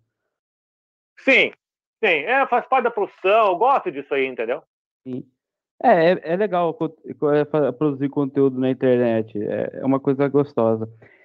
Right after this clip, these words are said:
Speaker 2: E queria, eu queria entender uma,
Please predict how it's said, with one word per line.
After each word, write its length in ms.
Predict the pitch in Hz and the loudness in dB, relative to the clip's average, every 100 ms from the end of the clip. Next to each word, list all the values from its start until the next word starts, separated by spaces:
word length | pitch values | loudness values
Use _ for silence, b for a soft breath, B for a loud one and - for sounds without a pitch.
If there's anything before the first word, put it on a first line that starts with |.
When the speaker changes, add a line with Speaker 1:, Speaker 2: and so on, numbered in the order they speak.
| b b | b b
Speaker 2:
E 880 | 180 190 190 196 185 180 170 165 156 156 _ _ _ _ _ _ _ | 2 4 6 6 6 6 4 4 2 0 _ _ _ _ _ _ _
queria, 300 | 262 277 269 | -2 -2 -2
eu 120 | - 175 | -4 -2
queria 220 | 240 254 | 2 2
entender 440 | 233 226 220 185 | 0 -2 0 2
uma, 640 | 185 185 180 165 151 139 | 0 0 -2 -2 -2 -4